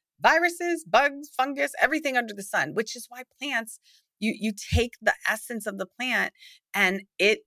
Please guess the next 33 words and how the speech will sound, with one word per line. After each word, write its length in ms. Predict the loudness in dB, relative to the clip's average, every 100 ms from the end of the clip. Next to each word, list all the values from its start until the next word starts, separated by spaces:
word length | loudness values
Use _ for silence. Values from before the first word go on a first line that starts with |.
| -16
works 580 | 2 4 6 4 -6 -16 -16
really 460 | -4 -2 0 -2
well 500 | 0 2 2 0 -4 -10
to 140 | -14
prevent 460 | -8 -4 0 0 2
bacterial 520 | 0 0 -4 -2 -2
growth 280 | 0 -2 -2
and 100 | -4 -2
everything 400 | -2 -2 -6 -4
else. 260 | -4 -6 -12 -20 -20 -20
So 320 | 0 6 6
when 220 | 6 0 0
you 120 | 0
omit 420 | 0 2 0 0
water, 600 | -2 2 2 4 2 2 _ _ _ _ _ _ -2
if, 140 | -2 -2 -6
if 220 | -6 -4
you 280 | 2 4 6
look 200 | 2 4
at 100 | 4
a, 160 | 4 2 -2
a, 260 | 2 2 0 -6 _
your 180 | 2 2
skincare 640 | 2 -4 -6 -2 0 0 -4 _ -2
and 200 | -2 0
you 220 | -2 0
only 400 | 0 0 -2 -4
see 380 | -6 -8 -6 -8 _
plant-based 640 | -2 -2 -2 -2 -2 -2 -8
ingredients, 480 | -4 -2 -2 -6 -6
no 340 | -4 0 0
water 520 | 2 2 2 0 -6 -6
listed 460 | -6 -4 -2 -2